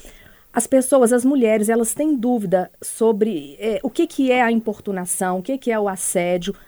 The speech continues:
quais os tipos de violência. Tem uma também que eu não, eu não sabia,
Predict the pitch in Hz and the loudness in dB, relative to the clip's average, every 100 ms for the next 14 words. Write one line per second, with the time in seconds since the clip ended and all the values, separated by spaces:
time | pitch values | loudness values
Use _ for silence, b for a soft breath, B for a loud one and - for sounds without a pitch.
0 | b - 262 302 277 - - 262 294 - | b 2 2 2 -2 -6 -4 0 0 0
1 | 226 190 202 190 185 170 170 185 175 185 | -4 -2 -2 0 0 0 -2 -4 -2 -2
2 | 185 b b b - 254 285 240 226 214 | -4 b b b 0 2 2 0 0 0
3 | 190 190 208 220 208 202 226 320 - 226 | 0 2 0 0 2 2 0 0 6 6
4 | 311 359 269 262 220 175 180 180 175 | 6 2 -2 -2 -4 -4 -2 0 -2